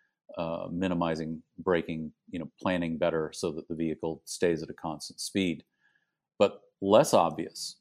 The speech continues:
is what happens if you, uh, don't have to adhere to the hours of service rules.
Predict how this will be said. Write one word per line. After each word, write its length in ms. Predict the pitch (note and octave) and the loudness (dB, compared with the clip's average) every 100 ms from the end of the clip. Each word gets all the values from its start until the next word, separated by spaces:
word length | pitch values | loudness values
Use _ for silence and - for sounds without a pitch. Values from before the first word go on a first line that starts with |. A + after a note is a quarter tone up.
| _ _ _ | _ _ _
is 580 | G2 F#2 F2 F2 - - - _ _ _ | 2 4 4 2 -4 -10 -14 _ _ _
what 300 | - F#2 F#2+ | -6 4 4
happens 560 | - F#2 - E2 D#2+ - - | 4 2 2 -2 -4 -6 -4
if 220 | F2+ - | -6 -2
you, 420 | E2+ E2 E2 D#2 _ _ _ - | 0 0 -2 -4 _ _ _ -8
uh, 200 | F2 D#2+ - _ _ _ _ _ _ _ _ G#2+ G2+ G#2 - F2+ | -6 -6 -8 _ _ _ _ _ _ _ _ -18 -16 -16 -14 -4
don't 320 | G#2 G2 G2 | 2 4 2
have 200 | - F2 | -4 -6
to 160 | - F2+ | -4 -4
adhere 400 | E2+ G2 F2+ E2+ | -4 -2 0 -2
to 180 | - E2 | -4 -6
the 180 | E2+ | -2
hours 260 | D#2+ D#2+ D#2 | -2 -4 -6
of 80 | D#2 | -8
service 480 | - B2 G2+ - - | 2 4 4 0 -6
rules. 380 | F2+ - - | -8 -10 -16